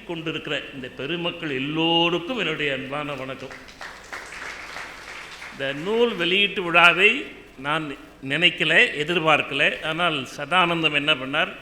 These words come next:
"ஐயா ஞானசம்பந்த நூலை நாங்க வெளியிடுறோம், அதோட உங்களை நாங்க சேர்த்துக்கிறோம்" அப்படின்னாரு. அதனால சேர்த்து கொண்ட இலக்கிய மைய அறக்கட்டளை பெரியவர்களுக்கும்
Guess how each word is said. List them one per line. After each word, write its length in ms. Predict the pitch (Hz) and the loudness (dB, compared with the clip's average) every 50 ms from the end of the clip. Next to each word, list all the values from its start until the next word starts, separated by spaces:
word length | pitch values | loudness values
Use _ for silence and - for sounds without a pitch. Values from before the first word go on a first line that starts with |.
| - - - - - - - - - | -18 -20 -20 -20 -20 -20 -20 -16 -14
"ஐயா 260 | - 147 165 165 160 | -6 2 4 4 4
ஞானசம்பந்த 760 | 139 127 135 139 165 196 208 - - 196 180 175 170 156 151 | 4 2 0 0 0 0 0 0 -2 -4 -4 -4 -4 -4 -4
நூலை 260 | 143 151 160 170 175 | -4 -4 -4 -4 -4
நாங்க 240 | 160 147 143 131 127 | -4 -4 -4 -4 -6
வெளியிடுறோம், 600 | 131 135 143 156 160 156 139 127 131 127 120 98 - - - - - - - - - - - - - - | -6 -4 0 2 2 2 2 -2 -6 -8 -8 -10 -14 -18 -20 -20 -20 -20 -20 -20 -20 -20 -20 -20 -10 -8
அதோட 300 | 139 131 143 147 160 208 | -8 -6 -4 -2 0 0
உங்களை 300 | 196 160 143 151 151 139 | 0 0 0 -2 0 0
நாங்க 200 | 131 123 110 - - - | -2 -4 -4 -8 -2 0
சேர்த்துக்கிறோம்" 540 | 185 196 190 185 139 143 139 143 147 143 127 - - - - - 165 | 0 2 2 0 -2 -2 0 0 0 0 -2 -6 -12 -16 -14 -10 -8
அப்படின்னாரு. 460 | 165 160 151 151 139 127 123 113 - - - - - - - - - - - - - - - - - | -8 -6 -6 -6 -6 -6 -8 -8 -10 -10 -12 -14 -16 -14 -14 -14 -14 -14 -14 -14 -14 -14 -14 -14 -12
அதனால 560 | - - 123 120 131 135 147 175 196 214 220 | -8 -8 -8 -6 -6 -6 -2 -2 0 0 0
சேர்த்து 760 | - - - - - 156 175 208 214 208 - - 233 214 - - | -2 -4 -6 -2 6 8 8 8 8 6 0 0 0 0 0 -2
கொண்ட 500 | 214 190 180 175 165 185 180 180 180 180 | -4 -2 -2 6 10 12 12 12 10 8
இலக்கிய 440 | 180 156 160 180 175 - - 185 180 | 2 2 2 2 0 2 2 2 2
மைய 260 | 170 175 175 160 156 | 2 2 2 4 4
அறக்கட்டளை 640 | 147 143 147 - 160 139 120 147 151 143 135 131 135 | 4 2 2 2 0 0 2 2 4 6 6 6 4
பெரியவர்களுக்கும் 880 | - - 147 143 143 143 139 123 127 113 110 107 117 135 143 147 147 | 4 0 -2 0 0 0 0 0 -2 -6 -6 -8 -6 -6 -6 -6 -6